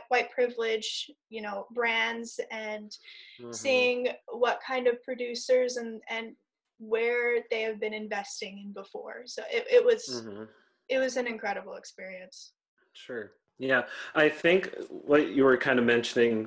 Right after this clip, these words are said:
Speaker 2: before is that there's no more excuses for things.
Speaker 1: Yeah.
Speaker 2: And so, um, a thing that's obviously made me very happy is that a lot of people have been, like, posting on our social medias and stuff and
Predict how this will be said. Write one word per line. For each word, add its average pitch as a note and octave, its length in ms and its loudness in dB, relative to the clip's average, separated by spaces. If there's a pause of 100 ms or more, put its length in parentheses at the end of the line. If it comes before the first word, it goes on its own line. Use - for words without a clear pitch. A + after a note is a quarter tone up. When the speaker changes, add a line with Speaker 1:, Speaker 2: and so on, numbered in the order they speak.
Speaker 2:
before A#2 420 8
is A2+ 140 4
that A#2 180 4
there's A2+ 320 2
no A2+ 220 -2
more A2+ 180 -2
excuses - 920 -8 (180)
for C#3 120 -4
things. C#3 400 -8 (440)
Speaker 1:
Yeah. C4 160 -6 (340)
Speaker 2:
And C3+ 200 0
so, C3 420 4
um, A2 320 -2 (320)
a C3+ 100 0
thing F3+ 220 0
that's D3+ 200 2
obviously C3 360 0
made A2+ 200 -4
me G#2+ 80 -6
very G2+ 380 -8
happy A#2+ 600 -4 (440)
is B2+ 120 -6
that B2+ 160 2
a C3 40 -4
lot E3 440 2
of - 160 -6
people D#3+ 320 -6
have A#2+ 300 0
been, B2 340 -2
like, A#2 320 -6 (260)
posting G3+ 420 -4 (220)
on A#2+ 360 -4
our B2 200 0
social B2 400 -4
medias A2 600 -6 (960)
and B2 180 0
stuff C3+ 380 0
and A2+ 180 -2